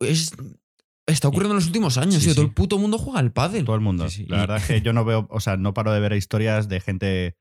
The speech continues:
Speaker 3: de, joder, de que habían ganado un partido, de que se habían apuntado a una liga, lo que sea. Yo creo que, ¿sabes por qué? Porque esa gente, lo que de verdad les mola es el tenis,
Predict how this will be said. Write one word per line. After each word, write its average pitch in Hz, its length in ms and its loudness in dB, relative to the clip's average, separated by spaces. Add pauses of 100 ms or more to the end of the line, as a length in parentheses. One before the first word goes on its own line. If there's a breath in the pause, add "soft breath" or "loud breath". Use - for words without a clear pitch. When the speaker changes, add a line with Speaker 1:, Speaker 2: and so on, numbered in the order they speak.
(120)
Speaker 3:
de, 95 280 -2
joder, 98 260 -4
de 82 140 -4
que 85 80 -4
habían 95 200 0
ganado 92 200 0
un 87 80 -6
partido, 104 580 -2
de 98 80 -2
que 95 80 -10
se - 80 -10
habían 90 160 -4
apuntado 90 280 -6
a - 20 -2
una 85 120 -4
liga, 101 220 -2
lo 87 140 -6
que 82 80 -8
sea. 82 260 -6 (260)
Yo 117 120 0
creo 143 140 2
que, 117 280 0
¿sabes 127 160 -2
por 120 160 -4
qué? 98 240 -4 (320)
Porque - 200 -6
esa 117 180 0
gente, 98 500 -4
lo - 140 -6
que 85 80 -2
de 80 100 -2
verdad 82 300 0
les 107 100 2
mola 110 240 2
es 82 120 -2
el 92 120 -2
tenis, 107 400 -2